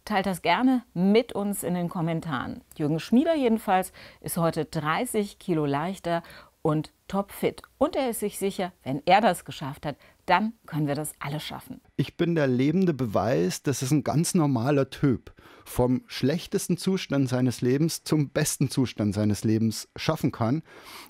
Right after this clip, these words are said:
Speaker 2: Und, und wenn's der faule Schmieder schaffen kann, dann kann's wirklich jeder. Und das ist die große Botschaft an alle, die, die vielleicht jetzt so ein bisschen verzweifeln. Ich sag jedem,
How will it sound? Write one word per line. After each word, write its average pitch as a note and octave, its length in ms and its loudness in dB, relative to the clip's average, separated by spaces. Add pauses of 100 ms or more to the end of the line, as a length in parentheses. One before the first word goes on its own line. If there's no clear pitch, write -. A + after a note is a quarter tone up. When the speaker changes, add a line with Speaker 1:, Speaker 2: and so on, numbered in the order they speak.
(120)
Speaker 2:
Und, D3 300 2
und C#3 220 2
wenn's C#3+ 180 0
der C#3 120 -2
faule C#3+ 320 2
Schmieder D#3+ 500 2 (260)
schaffen - 380 0
kann, D3 380 2
dann D3 140 0
kann's F3+ 280 0
wirklich F#3+ 320 0
jeder. D3+ 320 2 (400)
Und C#3 240 0
das - 240 -6
ist D#3 160 -2
die D3+ 80 0
große D#3+ 380 0
Botschaft - 540 -4
an B2 120 0
alle, C#3+ 340 0
die, D3+ 220 -2 (100)
die C#3+ 60 0
vielleicht - 340 0
jetzt - 140 -4
so C#3 60 4
ein C3+ 60 4
bisschen C#3+ 220 -2
verzweifeln. C#3+ 640 0 (340)
Ich - 180 -4
sag F3 240 0
jedem, F#3 400 2